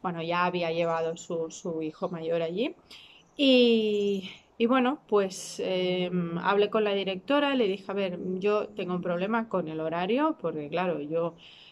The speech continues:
en mi negocio hago de nueve y media a una y de cinco a ocho. Mm, claro, la recogida de los bebés, bueno, de los bebés, de los niños en la guardería es a las doce menos cuarto de la mañana. Digo,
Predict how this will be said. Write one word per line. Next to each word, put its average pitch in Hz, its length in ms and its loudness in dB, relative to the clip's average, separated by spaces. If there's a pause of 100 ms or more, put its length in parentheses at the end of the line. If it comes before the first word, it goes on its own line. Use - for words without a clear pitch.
en 190 140 -4
mi 185 80 0
negocio 185 520 0
hago 190 240 2
de 165 140 0
nueve 180 260 0
y 190 80 -2
media 185 540 0
a 185 220 -2
una 196 560 0
y 196 100 -6
de 175 120 -6
cinco 180 340 -6
a 165 100 0
ocho. 285 460 2 (880)
Mm, 196 420 -2
claro, 202 380 2
la 175 140 0
recogida 185 720 0
de 208 120 4
los 214 720 4
bebés, 233 840 2
bueno, 202 240 0
de 170 60 -2
los 160 200 -2
bebés, 156 360 -2
de 175 100 0
los 170 220 -4
niños 202 440 -2
en 208 140 0
la 196 100 0
guardería 202 800 0
es 185 240 -4
a 226 40 0
las 196 260 0
doce 190 260 -2
menos 175 320 -4
cuarto 196 440 -4
de 160 100 -2
la 156 120 -4
mañana. 170 480 -2
Digo, 151 220 -10